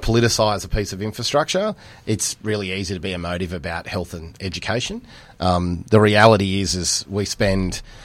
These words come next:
um, sort of eighty percent of our budget on hospitals, schools, and public transport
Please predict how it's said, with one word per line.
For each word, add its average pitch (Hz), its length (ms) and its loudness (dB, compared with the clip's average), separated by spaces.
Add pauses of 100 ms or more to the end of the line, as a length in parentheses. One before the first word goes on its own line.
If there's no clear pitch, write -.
(680)
um, 104 340 6 (880)
sort - 180 -2
of 87 80 -8 (100)
eighty 107 260 2
percent 98 380 -2
of 87 80 -4
our 90 160 -2
budget 85 440 -6
on 85 500 -4 (240)
hospitals, 92 800 -4
schools, 87 680 -6 (220)
and 87 100 -4
public 85 260 0
transport 87 540 -8